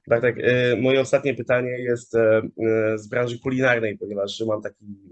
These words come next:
e, taką naleciałość, że zawsze zadaję, e, chłopakom, e, i dziewczynom również, e, pytanie z, właśnie z, e, kulinariów, e, czy,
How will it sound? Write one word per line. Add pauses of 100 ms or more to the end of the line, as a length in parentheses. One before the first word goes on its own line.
(440)
e, (200)
taką
naleciałość,
że
zawsze
zadaję, (320)
e,
chłopakom, (140)
e,
i (160)
dziewczynom
również,
e,
pytanie
z,
właśnie
z, (500)
e,
kulinariów,
e,
czy,